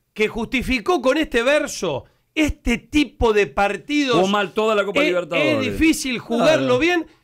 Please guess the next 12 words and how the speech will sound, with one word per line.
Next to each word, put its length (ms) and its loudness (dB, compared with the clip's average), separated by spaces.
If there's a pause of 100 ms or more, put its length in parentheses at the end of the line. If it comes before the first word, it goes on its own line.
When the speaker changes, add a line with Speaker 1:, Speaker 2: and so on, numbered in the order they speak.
(120)
Speaker 1:
Entonces, 680 -2 (420)
este, 840 0 (560)
lo 200 0
justificaba 520 0
Almirón, 440 -4 (140)
como 180 2
mi 60 2
amigo 260 0
Guasón. 380 0 (140)
"No, 180 0
Almirón, 460 -2
Almirón". 400 -2